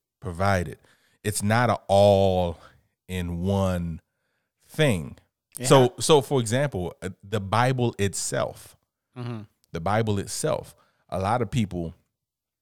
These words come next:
Speaker 1: don't realize that the Bible is a compilation of books.
Speaker 2: I would hope that they know that.
Speaker 1: Nah, I mean, so, so for example, there's a, there's a verse in it, and I hear this taken out of context all the time, but,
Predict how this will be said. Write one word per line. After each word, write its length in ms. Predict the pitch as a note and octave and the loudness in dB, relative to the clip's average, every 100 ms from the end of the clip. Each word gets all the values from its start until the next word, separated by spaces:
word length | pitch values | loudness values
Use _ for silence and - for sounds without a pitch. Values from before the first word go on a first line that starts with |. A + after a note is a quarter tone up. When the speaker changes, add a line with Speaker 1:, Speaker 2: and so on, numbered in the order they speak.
| _ _ _ - | _ _ _ -4
Speaker 1:
don't 260 | G2 F#2 | -2 0
realize 640 | F#2 A#2+ F#2 E2 D#2+ D#2+ - _ _ | 2 2 2 0 -2 -6 -12 _ _
that 180 | F2+ F2 | -10 -8
the 60 | E2+ | -6
Bible 500 | A#2+ E3+ D#3+ F#2 - | -2 0 -2 -4 -6
is 140 | E2+ | -8
a 60 | F2+ | -8
compilation 920 | - C#3 - G2+ A#2+ C#3 - F2 E2+ _ _ | 0 0 0 -2 -2 -2 -4 -6 -10 _ _
of 200 | E2 D#2+ | -20 -6
books. 560 | A#2 G#2+ - - - - _ _ _ - | -2 -2 -4 -12 -12 -14 _ _ _ -12
Speaker 2:
I 80 | A#2+ | -8
would 200 | A#2 - - | -8 -12 -14
hope 260 | B2+ B2 - | -14 -14 -14
that 120 | A2 | -18
they 240 | G#2 G2 G#2+ _ _ - | -14 -16 -16 _ _ -20
know 180 | G2 F2+ | -16 -14
that. 160 | F2+ | -6
Speaker 1:
Nah, 120 | A#2+ C#2 D2 | -4 -4 -2
I 100 | G#2+ | -2
mean, 240 | G#2 F#2+ - - _ _ - - - - _ _ | -2 -4 -10 -20 _ _ -20 -20 -20 -20 _ _
so, 500 | - C#3 A#2 G2+ F#2+ - - - _ _ _ _ _ - | 0 4 6 4 2 -4 -20 -20 _ _ _ _ _ -6
so 320 | A#2+ G2+ F#2 | 0 2 0
for 380 | - F#2+ F#2 F2+ | -2 0 0 0
example, 500 | E2+ G2 F#2 F2 F2 | -2 -4 -4 -6 -4
there's 260 | G2+ G#2+ | -2 -2
a, 120 | A2 | -4
there's 300 | D#2 G#2 G2+ | -4 -4 -2
a 200 | G#2 G2 - | -2 -4 -8
verse 380 | F#2+ F2+ G2 F#2 | -12 -4 -2 -2
in 140 | F#2 | -4
it, 120 | F#2 - | -4 -4
and 140 | E2+ | -8
I 140 | F2 D#2+ | -8 -8
hear 320 | F2+ F#2 F2+ | -6 -4 -4
this 260 | F2 E2 | -6 -8
taken 300 | - F#2 F2 | -8 -8 -6
out 120 | F2 E2+ | -8 -8
of 60 | |
context 500 | - F2+ E2+ F2 E2+ | -6 -6 -4 -8 -8
all 100 | E2+ | -8
the 80 | E2 | -8
time, 320 | - F#2+ F2+ E2 | -4 -2 -2 -4
but, 180 | E2+ | -8